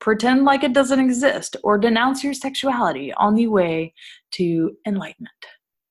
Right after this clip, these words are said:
And that right there is the most awesome thing to me about both of these traditions, because this belief does not exist in any other spiritual tra-,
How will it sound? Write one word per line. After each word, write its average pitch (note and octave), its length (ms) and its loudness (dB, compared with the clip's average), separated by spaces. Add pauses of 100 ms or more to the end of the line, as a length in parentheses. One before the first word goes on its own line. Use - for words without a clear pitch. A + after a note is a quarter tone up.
(480)
And E3+ 140 -6
that F3 140 -2
right C#4 220 0
there F#3 440 0
is E3 500 -4 (100)
the F3+ 180 -4
most E3 360 -8 (240)
awesome G#3+ 360 0
thing E3+ 260 -4
to F3 120 -10
me E3 240 -8
about D#3 420 -8
both E3 220 -6
of E3 80 -14
these E3+ 220 -10
traditions, - 600 -14 (1160)
because G3 400 0
this G#3 340 -2 (160)
belief F3 360 -2
does E3 240 -4
not D#3+ 240 -4
exist D#3 600 -8
in D#3+ 300 -6
any G3 240 0
other F3+ 220 -2
spiritual F3 400 -12
tra-, E3+ 180 -8